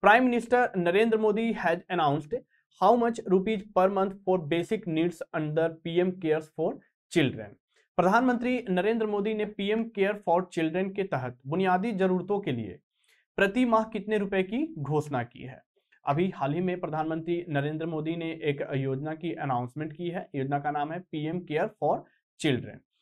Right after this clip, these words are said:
और इस योजना में उन्होंने जो है, अ, बच्चों के लिए जो बुनियादी जरूरतें होती हैं उसके लिए इन्होंने जो है, अ, कुछ रुपए की, अ, जो है घोषणा की है प्रति मंथ। आपके ऑप्शन है, ऑप्शन ए टू थाउजेंड, ऑप्शन बी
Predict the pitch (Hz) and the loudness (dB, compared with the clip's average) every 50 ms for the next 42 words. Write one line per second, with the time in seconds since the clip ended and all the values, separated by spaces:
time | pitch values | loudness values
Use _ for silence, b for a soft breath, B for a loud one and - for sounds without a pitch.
0 | b b b b b - 156 156 - 226 269 277 262 220 220 208 202 214 226 226 | b b b b b -2 -2 -2 -2 -2 -2 -2 0 2 2 4 4 4 2 2
1 | 226 226 226 226 220 226 190 185 196 202 214 220 196 214 220 202 214 214 220 208 | 2 2 0 -2 -2 0 0 0 0 0 0 -2 -2 -2 -4 -2 0 0 0 0
2 | 214 - 156 143 139 131 127 127 147 160 - - 220 220 226 226 220 208 196 202 | -2 -2 0 2 2 2 2 0 -2 -4 -2 2 2 2 2 2 0 -4 0 4
3 | 214 214 220 202 170 147 180 190 185 165 147 165 170 170 160 165 190 214 180 165 | 4 4 4 2 0 0 2 2 2 2 0 -2 0 0 0 0 0 -2 -2 -2
4 | 180 170 170 170 151 - 226 226 220 202 202 220 220 208 220 233 - 196 170 - | -2 -2 -4 -4 -2 0 0 0 0 0 -2 -2 -4 -4 -4 -4 -4 -4 -6 -6
5 | - - 202 202 202 208 202 202 190 180 180 185 190 196 190 196 196 202 220 202 | -6 -6 -4 -2 -2 -2 -2 -2 -4 -4 -4 -4 -4 -4 -4 -4 -6 -6 -8 -10
6 | - _ _ _ _ _ _ _ _ _ - 208 180 165 160 160 156 160 156 - | -14 _ _ _ _ _ _ _ _ _ 2 6 6 6 6 6 4 2 2 0
7 | 220 226 - 226 196 185 185 190 220 220 208 214 214 226 226 226 226 175 160 156 | 2 2 2 4 4 4 4 4 4 2 2 0 -2 -2 -2 0 0 0 0 2
8 | 170 180 175 185 175 147 139 131 151 160 156 156 185 175 160 - 156 143 143 156 | 0 0 0 0 0 -2 -2 -4 -2 -2 0 2 2 2 2 0 0 -2 -2 -2
9 | 147 147 135 127 - 143 127 113 107 104 - _ _ _ _ _ _ _ _ _ | 0 -2 -2 0 0 -2 -2 -2 -4 -8 -16 _ _ _ _ _ _ _ _ _
10 | _ _ 156 151 151 - 214 196 185 185 180 - - - 226 233 254 359 - _ | _ _ 2 2 2 4 4 4 4 4 4 2 2 2 4 2 0 -2 -8 _
11 | _ - 165 165 - - 202 196 196 202 196 190 190 226 233 - _ _ _ _ | _ -2 -2 -2 -2 -2 -6 -6 -4 0 4 4 4 4 2 -2 _ _ _ _
12 | _ _ - 190 185 180 - - 180 185 185 208 226 254 254 - _ _ - 160 | _ _ 0 0 0 2 4 4 4 6 6 4 2 0 -2 -8 _ _ 2 2
13 | 160 160 - 196 190 185 170 196 196 202 202 202 | 2 2 0 -2 0 0 0 -2 -2 -4 -6 -8